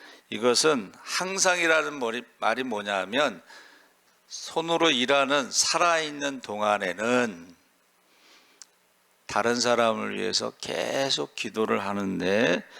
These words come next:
이 항상이라는 말이요, 여러분, 그 옥편에 찾아보면요, 이, 영원으로 가는 배.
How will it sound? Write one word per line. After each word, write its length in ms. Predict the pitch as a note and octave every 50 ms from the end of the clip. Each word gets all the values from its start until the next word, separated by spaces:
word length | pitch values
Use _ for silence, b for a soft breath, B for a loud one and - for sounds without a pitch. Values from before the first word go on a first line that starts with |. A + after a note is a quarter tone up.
| B B B B B B B B B B B B B _ -
이 320 | G#2 G#2 G2+ G2+ G#2 G2+
항상이라는 1000 | G2+ - - E3 E3+ F3 F3+ F3+ D#3+ F3+ E3+ E3+ E3 D#3 D3 D3 C#3+ C3 B2 B2
말이요, 580 | A#2 A2 G#2 G2+ F#2+ G2 A2 C3 C3+ A2+ F2+ F#2+ - -
여러분, 440 | - G2+ G#2 A2 G#2 A2 A2 G2+ G#2 - _ _ _ _ _ _ _ _ _ _ _ B B B B B B B B B B B
그 140 | - - G#2
옥편에 540 | F#2+ G2 G#2+ - - B2+ A#2 A#2 A2+ A2+ A2
찾아보면요, 1040 | G#2 - - B2+ B2 A#2+ B2+ A#2 G#2 G#2 G2 F#2+ F#2 F#2 F2 - A2+ B2+ A#2+ G#2 - - - _ _ _ b b b b b b b b b b b b b b b _ _ _
이, 180 | - - - - - _ _ - - _ _ _ _ _ _ -
영원으로 1040 | - A2+ A#2+ B2+ C3+ C#3+ D3+ D3+ D3+ D3+ D3+ D3+ D3+ D3 D3 C#3+ C#3 C#3 C3+ C#3 C3+ B2+ -
가는 580 | - - - A2+ A2+ A#2+ A#2+ A#2 A#2 A2+ G2+
배. 220 | - - G2 F2+